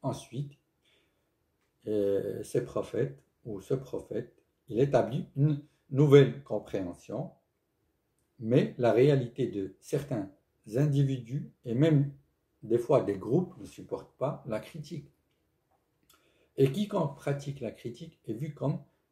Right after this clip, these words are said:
un conspirateur qui sert le projet des ennemis, quelqu'un qui, qui,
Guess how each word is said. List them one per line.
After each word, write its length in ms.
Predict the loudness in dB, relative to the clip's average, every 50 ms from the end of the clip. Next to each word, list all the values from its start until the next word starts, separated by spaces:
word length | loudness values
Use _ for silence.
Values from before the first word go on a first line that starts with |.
| _ _ _ _ _
un 100 | -12 -12
conspirateur 880 | -6 -4 -4 -4 -4 -6 -8 -8 -6 -4 -4 -6 -4 -4 -4 -4 -4 -6
qui 140 | -10 -14 -14
sert 260 | -8 -6 -6 -4 -4
le 120 | -6 -6
projet 420 | -8 -12 _ -14 -12 -8 -6 -6 -6
des 280 | -6 -8 -8 -8 -8
ennemis, 380 | -6 -4 -2 -2 -2 -2 -4 -10 _ _ _ _ _ _ _ _ _ _ _ _ _ _ _ _ _ _ _
quelqu'un 380 | -10 -10 -6 -4 -2 0 0
qui, 420 | -2 -4 -8 -12 -12 -12 -12 -14 -18
qui, 360 | _ -14 -12 -12 -12 -14